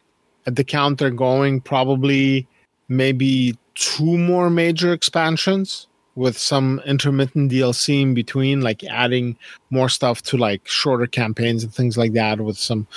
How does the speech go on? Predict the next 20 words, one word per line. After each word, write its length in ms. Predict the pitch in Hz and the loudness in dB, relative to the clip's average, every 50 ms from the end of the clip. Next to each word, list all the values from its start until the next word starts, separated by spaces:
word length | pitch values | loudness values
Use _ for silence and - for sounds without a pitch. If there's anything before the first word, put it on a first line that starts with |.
| - - - - - | -14 -14 -16 -14 -12
hero, 360 | - - 151 147 147 151 147 | -10 -6 -2 -2 -2 -2 -2
some 280 | 143 - - 135 131 131 | -4 -2 -2 0 0 0
new 140 | 135 139 139 | 0 0 0
lords 680 | 131 127 131 135 135 131 131 135 135 131 131 120 117 | 0 0 0 0 0 0 0 0 0 0 -2 -2 -2
and 160 | 127 127 120 - | -4 -4 -4 -4
things 240 | 131 123 120 117 | -4 -4 -4 -2
like 140 | 123 117 113 | -4 -4 -4
that, 300 | 117 113 110 107 107 - - | -4 -4 -6 -6 -8 -8 -8
you 60 | 117 | -6
know, 200 | 117 113 113 107 | -4 -2 -4 -4
but 220 | 101 110 104 95 | -4 -4 -6 -6
a 760 | _ _ _ _ _ _ _ _ _ _ _ _ _ _ - | _ _ _ _ _ _ _ _ _ _ _ _ _ _ -2
couple 240 | - 127 - 139 135 | -2 0 2 4 2
of 60 | 131 | 2
units 340 | 120 120 123 120 123 120 - | 4 4 4 4 4 2 0
for 140 | - - 120 | 0 2 2
each 180 | 117 107 - - | 2 2 2 -2
of 100 | 120 110 | -2 -2
the 60 | 110 | -2
factions 720 | - - 117 107 104 - - - 110 107 107 - - - | 0 0 0 0 0 -2 -4 -6 -4 -6 -8 -10 -12 -14